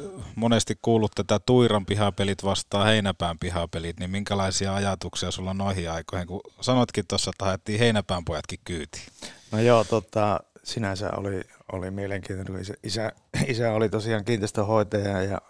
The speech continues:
Speaker 2: ja tota, siinä, tota, Yhdystornin pihalla. Siinä oli tietenkin pieni piha sitten, mutta ei se mikään järin iso ollut, että mitähän mä sanoisin, josko vajaa sata neliöä suurin piirtein. Niin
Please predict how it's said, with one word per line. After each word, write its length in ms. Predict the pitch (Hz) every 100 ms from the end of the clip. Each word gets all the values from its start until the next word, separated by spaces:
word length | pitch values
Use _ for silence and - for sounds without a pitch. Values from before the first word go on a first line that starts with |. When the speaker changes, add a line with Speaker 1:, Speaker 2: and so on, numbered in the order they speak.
| -
Speaker 2:
ja 100 | 95
tota, 460 | - 87 - 95 78 _ _ _ - -
siinä, 340 | - 95 95 -
tota, 300 | 87 92 95
Yhdystornin 600 | 95 95 - 92 90 87 _ _
pihalla. 520 | 117 101 101 95 90 _ _ _ _ _ _ _ _ _
Siinä 320 | - 95 98
oli 160 | 98 107
tietenkin 400 | 120 117 110 107 - -
pieni 240 | 117 110 104
piha 380 | 127 104 107 95
sitten, 400 | 98 - 95 90
mutta 200 | 90 87
ei 40 |
se 60 | 92
mikään 260 | 92 95
järin 300 | 110 110 95
iso 180 | 90 98
ollut, 340 | - - -
että 180 | - -
mitähän 340 | 85 92 90 90
mä 60 |
sanoisin, 380 | - 101 90 87
josko 520 | 87 - 92 95 - _ _ _ _ _ _ _ _ _ _ _ -
vajaa 160 | 95 95
sata 260 | 110 87
neliöä 400 | 90 85 82 85 85
suurin 360 | 87 85 - -
piirtein. 400 | - - -
Niin 100 | 92